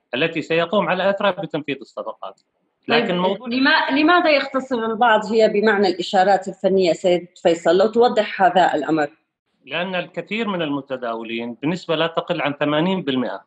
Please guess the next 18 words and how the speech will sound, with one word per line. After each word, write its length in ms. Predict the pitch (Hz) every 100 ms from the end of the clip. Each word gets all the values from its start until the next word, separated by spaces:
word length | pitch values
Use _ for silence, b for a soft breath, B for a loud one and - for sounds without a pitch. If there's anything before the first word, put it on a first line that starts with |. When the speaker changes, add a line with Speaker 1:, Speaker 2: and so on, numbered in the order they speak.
| -
Speaker 1:
يعتقدون 800 | 123 127 151 151 151 165 113 104
أن 320 | 120 131 151
نس-، 140 | 160
سبب 420 | - - 180 170 123
النجاح 440 | 120 131 170 170
في 60 | -
السوق، 420 | - - 123 _ b b b
الآن 220 | 143 180
لو 440 | 190 185 180 143 - -
تحدثنا 500 | - 160 214 214 196
عن 160 | 170 156
شخص 300 | - 190 -
وقلنا 260 | - 170
أنه 160 | 156 147
ناجح 320 | 147 170 170
في 100 | -
السوق، 400 | 131 - 135 143 -
معناها 640 | 147 185 220 208 247 -